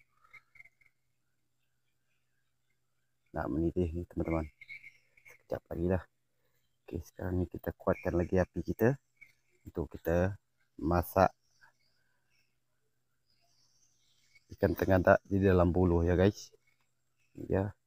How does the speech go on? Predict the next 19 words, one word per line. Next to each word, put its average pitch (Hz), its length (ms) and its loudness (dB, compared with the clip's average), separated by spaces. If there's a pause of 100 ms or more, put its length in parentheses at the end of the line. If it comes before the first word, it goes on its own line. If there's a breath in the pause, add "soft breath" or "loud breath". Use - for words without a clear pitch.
(440)
tengok 85 240 -6
dalaman. 87 400 0 (720)
Ya, 101 320 0 (480)
kita - 220 -14
nampak 85 500 4 (240)
umut 90 240 -4
kantan 98 480 4
di 98 160 2
dalam 87 320 6
buluh 87 240 0
kita. 127 320 0 (800)
Oke. 113 140 0 (2750)
Oke, - 240 4
guys. 151 480 8 (800)
Sekarang 117 400 10
nih, 170 500 12
paso 123 320 10
kita 139 240 12
nih 175 300 12